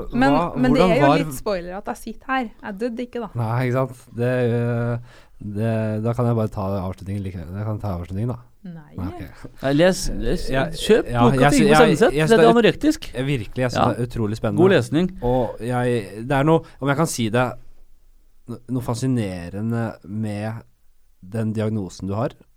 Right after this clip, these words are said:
Speaker 2: og for så vidt andre mentale lidelser, for det er det det er. Det er i hvert fall, virker for meg som at du er,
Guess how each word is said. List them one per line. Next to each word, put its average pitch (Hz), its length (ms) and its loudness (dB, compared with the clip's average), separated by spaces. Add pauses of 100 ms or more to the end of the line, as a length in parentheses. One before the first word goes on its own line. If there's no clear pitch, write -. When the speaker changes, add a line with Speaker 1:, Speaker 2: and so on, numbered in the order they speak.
(120)
Speaker 2:
og 113 340 -4
for - 160 -14
så 123 160 -6
vidt 101 140 -8
andre 82 380 -10
mentale 92 580 -10
lidelser, 98 420 -10
for 120 100 -10
det 110 80 -4
er 104 60 -6
det 95 120 -6
det 107 120 -4
er. 139 80 -8 (560)
Det 110 80 -6
er 98 120 -2
i 107 40 -2
hvert 104 160 -6
fall, 98 380 -6 (500)
virker 117 480 -6
for - 100 -14
meg 92 260 -6
som 98 360 -8 (400)
at 98 160 -10
du 110 160 -4
er, 95 280 -4